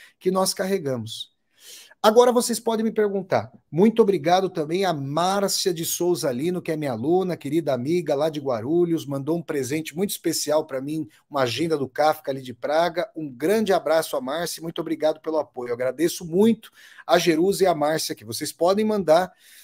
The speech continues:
um super sticker e um super chat aqui pra mim. Então, como é que funciona isso? E falando pro pessoal do Instagram, vira aqui pro, pro YouTube, venham pro YouTube, gente. O pessoal que tá no Instagram também, vem aqui pro YouTube. Então,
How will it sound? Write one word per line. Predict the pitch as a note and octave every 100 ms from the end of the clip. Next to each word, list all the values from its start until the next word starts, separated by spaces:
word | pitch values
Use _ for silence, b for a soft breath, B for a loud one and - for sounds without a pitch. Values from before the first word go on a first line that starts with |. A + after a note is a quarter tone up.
| B -
um | F#3+
super | - G3+ G#3 F#3
sticker | - F#3+ G3 G#3
e |
um | G#3+
super | - G#3 G#3 G3
chat | - F3+ F3+
aqui | F#3 F#3+
pra | G3
mim. | C3+ G2+ _ b b b b -
Então, | C4+ C4+ _
como | - D4
é |
que | D4
funciona | - A#3+ - G3+ F#3 D3
isso? | A2 G#2 - -
E | D3
falando | G3+ F#3+ A3+
pro | F#3
pessoal | F3 G3+ G3+ G3+
do | F#3+
Instagram, | - C#3+ D3 A3+
vira | F#3 C#3+ G#3 D#4
aqui | C4+ B3 B3+
pro, | C4 C4 A3+ F#3
pro | G#3+
YouTube, | A#3 G3 - C4 F#3
venham | B2+ G3 C#4+
pro | C4+
YouTube, | C4 A3+ B3 C4+ F#3
gente. | C3+ A2+
O |
pessoal | - F3 G#3
que | G3+
tá | G#3+
no |
Instagram | G#3+ - E3 D#3 G3
também, | F#3+ E3+ G#3
vem | F#3 G#3+
aqui | G#3+ G3
pro | G#3+
YouTube. | F#3+ - A2 G#2 _ b b b b b _ _
Então, | D4+ D4+